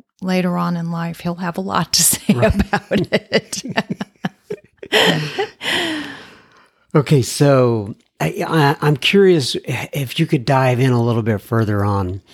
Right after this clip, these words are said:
Speaker 2: the roles. I, I, I wasn't really thinking about that, and I think this would be very educational to the listeners in
Speaker 1: Mm-hmm.
Speaker 2: that what, what you mentioned there is that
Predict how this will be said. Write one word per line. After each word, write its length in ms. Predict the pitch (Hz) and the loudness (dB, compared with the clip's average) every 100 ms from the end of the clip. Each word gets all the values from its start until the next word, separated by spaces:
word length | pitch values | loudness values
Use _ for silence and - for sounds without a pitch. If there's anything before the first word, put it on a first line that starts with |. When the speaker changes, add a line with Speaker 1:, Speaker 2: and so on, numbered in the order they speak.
| - - - - - | -20 -20 -20 -20 0
Speaker 2:
the 160 | 131 | 2
roles. 800 | 117 113 120 127 104 85 82 80 | 4 4 6 6 4 0 -2 -4
I, 260 | 127 127 - - | -4 -4 -4 -6
I, 120 | - | -6
I 100 | - | 2
wasn't 520 | 143 131 143 151 156 - | 4 4 4 4 0 -2
really 520 | 143 139 123 120 110 | 4 6 6 4 2
thinking 640 | - - - 143 135 120 107 | -4 -2 2 2 4 4 4
about 400 | 85 90 82 - | 2 -2 -2 0
that, 200 | 85 87 | 0 2
and 120 | 92 | 0
I 60 | 92 | 2
think 200 | 113 101 | 2 2
this 200 | 107 - | 0 0
would 60 | |
be 180 | 98 101 | 0 -2
very 340 | 92 107 101 98 | 0 0 0 0
educational 800 | 95 - - 120 107 110 92 87 | -2 -4 -2 0 0 0 -2 -4
to 480 | - 107 98 90 87 - - - - - - _ - | -4 -2 0 -2 -6 -16 -20 -20 -20 -20 -20 _ -4
the 160 | 101 110 | 0 4
listeners 800 | 120 147 - 101 82 82 87 - | 4 4 2 2 0 -4 -8 -2
in 260 | 147 123 | 2 4
Speaker 1:
Mm-hmm. 60 | 117 | 4
Speaker 2:
that 440 | 110 104 98 101 _ - - _ _ _ - 226 - | 4 4 2 -2 _ -20 -20 _ _ _ -10 -8 -6
what, 380 | 139 139 165 - | 0 4 2 2
what 240 | 147 170 | 2 4
you 140 | 156 151 | 6 6
mentioned 600 | 139 165 196 131 110 98 | 6 6 4 2 2 2
there 460 | 90 85 85 85 _ _ _ - | -2 -6 -8 -12 _ _ _ 0
is 280 | 135 117 107 | 2 2 2
that 400 | 117 113 113 | 2 0 -4